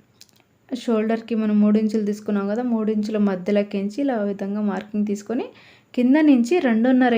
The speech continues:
ఇంచుల వరకు మనం ఇక్కడ మనం పైనకి ఒక మార్కింగ్ అనేది వేసుకోవాలి. అప్పుడే మనకి ఇక్కడ షేప్ పట్టి, షేపులు అనేవి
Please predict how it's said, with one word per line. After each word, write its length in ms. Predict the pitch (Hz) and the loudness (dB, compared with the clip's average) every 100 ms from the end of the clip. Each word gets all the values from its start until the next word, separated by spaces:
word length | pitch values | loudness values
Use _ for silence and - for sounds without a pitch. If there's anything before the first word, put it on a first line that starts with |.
| 214 | 2
ఇంచుల 260 | 208 226 208 | 2 0 2
వరకు 240 | 208 202 262 226 | 0 0 -2 -2
మనం 160 | 226 349 - | -2 -4 -8
ఇక్కడ 420 | 233 - _ 233 226 302 | -10 -12 _ -2 -2 -2
మనం 180 | 226 254 381 | -2 -4 -4
పైనకి 480 | 240 220 214 220 240 233 - 208 | -4 -2 -4 -4 -4 -6 -4 -6
ఒక 180 | 202 214 202 | -6 -4 -4
మార్కింగ్ 420 | 190 - 208 202 | -4 -4 -4 -2
అనేది 260 | 196 190 247 233 | -4 -4 -4 -2
వేసుకోవాలి. 680 | 180 208 - 202 185 185 359 554 - _ _ _ _ 220 | -4 -6 -6 -2 -2 -2 -2 -4 -10 _ _ _ _ -10
అప్పుడే 260 | 214 262 285 | -2 2 4
మనకి 280 | 247 214 - 349 | 2 -2 -4 -4
ఇక్కడ 220 | 233 226 214 208 - - | -2 -2 0 0 -4 -14
షేప్ 260 | - 220 220 | -4 -4 -2
పట్టి, 300 | 226 214 220 208 196 208 | -6 -4 -4 -4 -4 -6
షేపులు 400 | 214 208 208 233 | -2 -2 0 0
అనేవి 260 | 202 202 220 | 0 0 -2